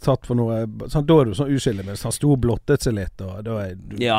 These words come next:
Speaker 2: men du kan ikke dømme noen for sånn dobbeltdrap på jenter, bare fordi at, eh,
Speaker 1: Jeg hadde
Speaker 2: han,
Speaker 1: gjort
Speaker 2: eh,
Speaker 1: det. Jeg
Speaker 2: gikk
Speaker 1: hadde
Speaker 2: med
Speaker 1: bare sagt det.
Speaker 2: Burberry-frakking en gang i tiden.
Speaker 1: Det er
Speaker 2: Altså.
Speaker 1: Viggo.
Speaker 2: Ja, han virker, men, eh, utseendet hans teller veldig mye mot ham.
Speaker 1: Ja.
Speaker 2: Og så i rettssaken så hadde han sittet mye sånn og smilt og sånn, og lest opp dommen.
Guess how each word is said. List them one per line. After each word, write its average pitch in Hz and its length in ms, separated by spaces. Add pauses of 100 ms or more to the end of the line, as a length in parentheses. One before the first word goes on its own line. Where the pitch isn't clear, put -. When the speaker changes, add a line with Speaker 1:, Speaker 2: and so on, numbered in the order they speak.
(160)
Speaker 2:
men 107 140
du - 20
kan 127 160
ikke 104 220
dømme 80 340
noen 113 220
for 120 100
sånn 110 160
dobbeltdrap 85 800
på 87 80
jenter, 85 540
bare 82 180
fordi 87 220
at, - 160
eh, 55 180
Speaker 1:
Jeg 58 160
hadde 117 220
Speaker 2:
han, 85 80
Speaker 1:
gjort - 100
Speaker 2:
eh, 76 140
Speaker 1:
det. - 20
Jeg 90 140
Speaker 2:
gikk 113 100
Speaker 1:
hadde 87 80
Speaker 2:
med 85 60
Speaker 1:
bare - 100
sagt 85 220
det. 92 100
Speaker 2:
Burberry-frakking 82 800
en 78 80
gang 62 100
i - 120
tiden. 52 240
Speaker 1:
Det - 100
er - 60
Speaker 2:
Altså. 123 160
Speaker 1:
Viggo. 113 260 (960)
Speaker 2:
Ja, 165 180 (140)
han 160 200
virker, 151 280 (340)
men, 143 180
eh, 131 160 (180)
utseendet 139 360
hans - 440
teller 101 280
veldig 127 220
mye 120 120
mot 110 240
ham. 113 200
Speaker 1:
Ja. 95 80
Speaker 2:
Og 104 80
så 135 80
i 139 160
rettssaken 95 640
så 117 140
hadde 107 60
han 104 120
sittet 104 320
mye 98 160
sånn 98 160
og 92 80
smilt 95 440
og 80 60
sånn, 82 180
og 85 60
lest 95 220
opp 107 120
dommen. 107 240